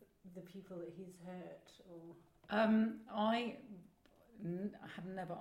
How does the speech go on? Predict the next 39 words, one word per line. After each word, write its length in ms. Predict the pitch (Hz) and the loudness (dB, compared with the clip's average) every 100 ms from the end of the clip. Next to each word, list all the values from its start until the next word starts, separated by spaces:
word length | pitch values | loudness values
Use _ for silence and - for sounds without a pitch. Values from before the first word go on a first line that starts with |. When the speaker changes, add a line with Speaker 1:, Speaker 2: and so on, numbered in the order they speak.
| 185 | -6
Speaker 2:
answered 280 | 202 208 - | -8 -8 -8
that 160 | - - | -8 0
question, 440 | 214 202 190 208 | 0 2 0 -2
Speaker 1:
Mm. 260 | - - - | -4 -12 -8
Speaker 2:
because 240 | 190 202 | -4 2
I 80 | 190 | 2
think 220 | 170 196 | 0 -2
that's 280 | 185 175 - | -4 -4 -4
a, 120 | 180 175 170 156 - 202 | -4 -4 -8 -12 -12 -4
but 140 | 208 196 | 0 2
I 140 | 190 | 2
always 300 | 202 196 175 | 2 0 -2
like 440 | 170 185 196 - - | -2 -4 -4 -8 -8
being 160 | 170 165 | -4 -2
ans-, 220 | 165 - - _ - | -4 -6 -16 _ 0
asked 280 | 196 202 - | 2 2 -2
that 160 | - | -8
question, 380 | - 165 - 170 165 - - | -6 -8 -6 -10 -10 -18 -20
because 180 | - 175 | -8 -4
then 100 | 170 | -2
I 60 | |
think 200 | 165 165 160 | -2 -4 -6
I've 140 | 165 | -6
succeeded 640 | 165 208 - 165 160 160 175 | -10 -16 -12 -8 -6 -6 -8
as 100 | 170 | -6
a 60 | |
writer, 420 | 170 165 160 165 165 | -4 -2 -4 -6 -10
because 240 | 165 165 | -10 -8
I 100 | 165 | -6
have 100 | 156 | -4
made 340 | 165 156 156 160 | -2 -4 -4 -6
you 120 | 156 | -8
wonder. 300 | 156 156 160 | -6 -6 -6
Speaker 1:
Mm-hmm. 840 | 165 - 180 180 - - - _ - | -6 -8 -10 -14 -16 -20 -20 _ -2
Speaker 2:
And, 280 | 170 165 - - | 0 0 -2 -4
um, 420 | 165 160 156 156 160 - - 180 | -4 -2 0 -2 -4 -12 -8 -4
my 160 | 175 175 170 | -2 -4 -6
point 220 | 170 160 165 | -6 -4 -4
is, 140 | 160 | -6